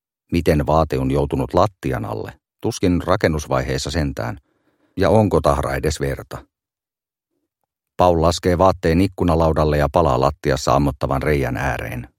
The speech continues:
Hän yrittää kysellä rakennuttaja Kovacilta remontin jatkosta, mutta tämä ei ymmärrä, tai Paul ei ymmärrä, mitä Kovac selittää. Rakennuttaja puhuu englannin sekaista unkaria,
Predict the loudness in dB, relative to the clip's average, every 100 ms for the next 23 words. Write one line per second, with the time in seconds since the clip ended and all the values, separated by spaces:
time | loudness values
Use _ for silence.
0 | _ _ _ _ _ -20 -2 4 6 4
1 | 2 0 0 2 2 2 0 0 -2 0
2 | 0 2 2 2 0 -2 -6 -2 -2 0
3 | 0 0 -2 0 0 0 -2 -10 -8 -10
4 | -10 -6 0 2 4 4 4 2 2 2
5 | 2 0 -4 -8 _ 0 2 4 4 4
6 | 2 -4 -6 -6 -4 -2 -2 -2 0 2
7 | 2 0 -6 -4 -2 -2 -6 -12 -10 -10
8 | _ _ _ _ _ _ _ -20 -20 -20
9 | -2 2 4 2 4 2 4 2 4 4
10 | 4 2 2 2 0 0 0 0 2 2
11 | 2 0 0 2 0